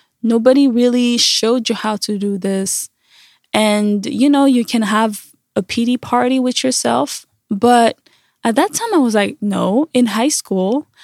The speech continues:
there was this guy that came and showed us how to, to do these things when it comes to student loans. He showed us about taxes and all that. Were, was I listening? No, I wasn't. And I don't think it's even about, you know, loving yourself or whatever, but it's just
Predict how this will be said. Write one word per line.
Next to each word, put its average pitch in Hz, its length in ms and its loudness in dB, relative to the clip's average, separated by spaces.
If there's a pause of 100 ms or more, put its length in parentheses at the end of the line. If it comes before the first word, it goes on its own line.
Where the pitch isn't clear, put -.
(180)
there 196 140 0
was 196 180 0
this 320 220 0
guy 302 240 2
that 294 180 0
came 254 580 0
and 208 360 -2
showed 294 340 0
us 294 200 0
how 269 180 0 (140)
to, 269 360 0 (840)
to 254 260 2
do 220 440 0
these 254 220 0
things - 500 -6
when 196 160 -2
it 185 120 -4
comes 190 220 -4
to 190 60 -4
student 185 420 -4
loans. 185 260 -4
He 190 40 -4
showed 233 300 2
us 233 260 0
about 220 320 -2
taxes 262 560 -6
and 196 140 -4
all 190 140 -4
that. 185 220 -2
Were, 185 160 -2
was 185 200 -2
I 185 140 0
listening? 302 640 2
No, 285 120 2
I 214 100 0
wasn't. 220 460 -4 (600)
And 254 200 2
I - 80 -2
don't 349 220 0
think 403 200 -4
it's 269 160 -4
even 226 280 0
about, 185 400 0
you 208 80 -4
know, 175 240 -2
loving 196 480 -2
yourself 196 480 -2
or 220 80 -2
whatever, 247 400 0
but 233 160 0
it's 226 160 0
just - 380 -4